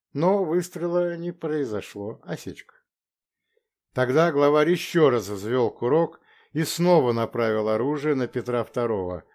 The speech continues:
который начал смеяться над ним таким знакомым истерическим смехом. Снова щелчок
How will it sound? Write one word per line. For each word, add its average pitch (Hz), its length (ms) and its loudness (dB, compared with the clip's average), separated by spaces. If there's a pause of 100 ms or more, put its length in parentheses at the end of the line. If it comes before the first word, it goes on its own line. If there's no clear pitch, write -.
(340)
который 170 400 2
начал 156 380 2
смеяться 143 680 0
над 110 280 -4
ним 143 200 -2
таким 123 380 -6
знакомым 127 920 -2 (280)
истерическим 139 960 -2
смехом. 101 640 -8 (920)
Снова 156 420 4
щелчок - 600 -8